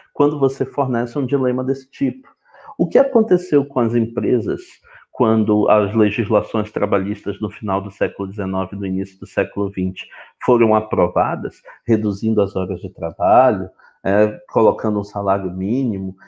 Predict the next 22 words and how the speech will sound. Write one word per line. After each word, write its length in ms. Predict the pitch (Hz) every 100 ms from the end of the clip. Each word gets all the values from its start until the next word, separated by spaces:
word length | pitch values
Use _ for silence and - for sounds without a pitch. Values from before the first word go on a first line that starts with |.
| _
estabelecendo 840 | 120 - 117 110 107 107 - 110 104
os 200 | - -
turnos 440 | 120 117 123 92 - 113 -
com, 420 | 113 110 113 117
com 360 | - 113 107 101
intervalos, 960 | 123 110 92 90 92 104 135 127 101 - - - -
estabelecendo, 960 | 113 - 120 123 117 - 113 110 110 110 - - -
ah, 280 | 107 104 101 - -
quem 260 | - 165 151
é 80 | 135
que 160 | 135
podia 240 | - 117 117
ocupar 540 | 117 - - 101 -
quais 260 | 107 90 -
vagas, 540 | 101 131 131 107 107
tirando 480 | - - 120 131 143
crianças, 880 | 131 - 101 104 135 143 127 - 101 - - _
tirando 400 | - 127 123 143
as 140 | 139 135
mulheres 480 | 120 117 120 110
daqueles 420 | 113 - 120 113
que, 120 | -